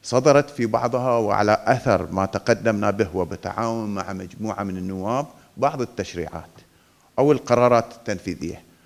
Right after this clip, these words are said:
وستظل في سلم الأولويات، وما تطرقنا إليه سوى، ليس سوى جزء بسيط مما قدمناه، ولا، لا يتسع الوقت لذكره الآن.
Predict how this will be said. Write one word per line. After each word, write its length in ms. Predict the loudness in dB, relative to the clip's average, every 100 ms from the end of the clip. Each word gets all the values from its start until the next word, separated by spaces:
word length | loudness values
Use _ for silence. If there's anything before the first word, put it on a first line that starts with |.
| _ _ _ -4
وستظل 760 | 0 2 2 2 2 4 0
في 180 | -2 -6
سلم 440 | -6 -6 -4 -4 -4
الأولويات، 680 | -2 0 0 2 4 2 -2 -16 _ -4
وما 280 | 0 0 0
تطرقنا 680 | -2 -2 -2 -2 -6 -8
إليه 300 | -6 -2 -2 -4
سوى، 520 | -12 -4 -2 0 -2 -8 _ -4
ليس 220 | -2 0
سوى 400 | -2 -2 2 2
جزء 600 | 0 -4 -4 -6 -6 -6
بسيط 500 | -4 -6 -4 -6 -6
مما 240 | -8 -6 -6
قدمناه، 680 | -4 -4 -2 -2 -4 -4 -6
ولا، 320 | -4 -2 -4 0
لا 140 | -2
يتسع 340 | -2 -8 -8
الوقت 400 | -6 -4 -6 -8 -14 -16 _ _ -14
لذكره 380 | -8 -6 -6
الآن. 260 | -8 -12